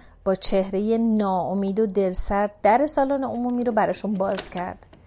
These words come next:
همین که وارد سالن عمومی شدن، همهٔ سرها به طرف اونها برگشت و ناگهان زمزمهٔ پرشوری فضا رو پر کرد. لحظهٔ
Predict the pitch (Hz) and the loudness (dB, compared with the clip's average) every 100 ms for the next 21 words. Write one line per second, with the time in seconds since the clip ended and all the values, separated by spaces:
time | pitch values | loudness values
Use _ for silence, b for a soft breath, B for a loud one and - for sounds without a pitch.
0 | B B B - 220 226 226 262 226 202 | B B B -2 0 2 2 0 0 4
1 | 208 202 208 254 269 247 254 240 240 240 | 4 4 2 2 2 2 0 0 -2 -2
2 | 233 240 240 233 b b b - - 202 | -2 -4 -2 -4 b b b -16 -6 -2
3 | 208 202 202 196 214 220 - - 214 190 | 0 0 -2 0 0 2 2 0 -2 -4
4 | 185 208 202 196 202 190 180 196 185 196 | -4 -2 0 -2 -4 -4 -4 -4 -4 -4
5 | 214 226 247 247 247 254 247 B B B | -4 -2 -2 -2 -2 -2 -4 B B B
6 | - 214 214 214 208 220 214 208 208 208 | -4 -2 0 0 0 0 -2 -2 -6 -4
7 | 208 202 196 208 202 190 196 196 196 202 | -2 -4 -2 -2 -2 -4 -4 -4 -4 -2
8 | 208 208 - 220 202 - 233 240 269 262 | -2 -2 0 0 0 -2 -2 -2 -2 -4
9 | b b - - 214 202 196 202 202 - | b b -20 0 2 2 0 -2 -2 -2
10 | 185 180 185 180 - B B B 269 359 | -2 -2 -4 -4 -6 B B B 0 2
11 | 381 370 | 4 2